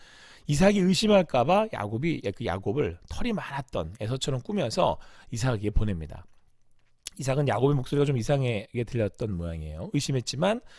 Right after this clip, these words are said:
털이 많은 에서로 변장한 야곱은 이삭을 속이고 장자의 축복을 받게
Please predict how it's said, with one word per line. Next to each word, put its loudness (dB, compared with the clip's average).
털이 -2
많은 0
에서로 -4
변장한 -8
야곱은 -4
이삭을 -4
속이고 -2
장자의 -10
축복을 -6
받게 -6